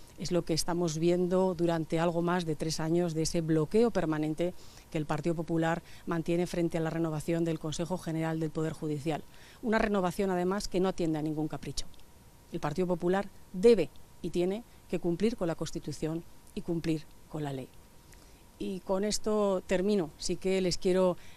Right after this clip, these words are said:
lanzar un, un mensaje. Les decía hace unas semanas que el efecto Feijóo, eh, se provoca simplemente por el desconocimiento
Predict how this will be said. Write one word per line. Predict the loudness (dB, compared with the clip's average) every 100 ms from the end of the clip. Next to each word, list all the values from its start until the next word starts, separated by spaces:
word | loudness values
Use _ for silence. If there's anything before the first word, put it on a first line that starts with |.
| -6
lanzar | -4 -2 -2 0
un, | 2 2 2 0 -4 -18 -18 -6
un | 0 2
mensaje. | 4 4 2 0 -2
Les | -2 -2
decía | -2 2 4 4
hace | 2 0 2 2 0 -12 -18 -20 -20 -20 -20 -20 -8 -6
unas | -2 0 0
semanas | 0 2 2 2 0 -4 -8 -14 -14 0
que | 4 4
el | 4 2 0
efecto | 0 -2 0 -2
Feijóo, | 0 -2 2 0 0 -16 -20 -20 -20 -16
eh, | -12 -10
se | -6 -4
provoca | 2 4 4 4 4 4 -2 -16 -20 -18
simplemente | -4 -2 4 4 6 4
por | 6 6
el |
desconocimiento | 6 2 0 0 2 4 4 4 0